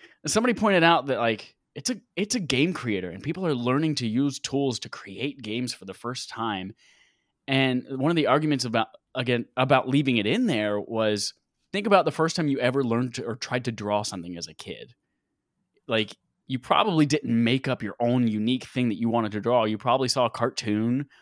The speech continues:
or a comic book character, and you tried to draw that thing, and you looked at a picture of it, and you might have traced it,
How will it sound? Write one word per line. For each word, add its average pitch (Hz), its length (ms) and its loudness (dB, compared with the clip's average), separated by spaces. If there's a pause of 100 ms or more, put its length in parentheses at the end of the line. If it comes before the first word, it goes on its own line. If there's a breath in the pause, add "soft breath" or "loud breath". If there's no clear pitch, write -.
(140 soft breath)
or 101 100 -8
a 95 40 -12
comic 113 320 -4
book 117 180 -6
character, 107 460 -4
and 104 160 -8
you 104 60 -4
tried 104 300 -6
to 117 60 -6
draw 107 320 0
that 101 300 -6
thing, 123 400 -8
and 98 100 -10
you 90 120 -14
looked 104 260 -6
at 110 40 -2
a 107 40 -2
picture - 340 -10
of 120 100 -2
it, 151 160 -6 (220)
and 98 100 -10
you 98 60 -6
might 95 120 -6
have - 100 -12
traced - 420 -6
it, 139 160 -6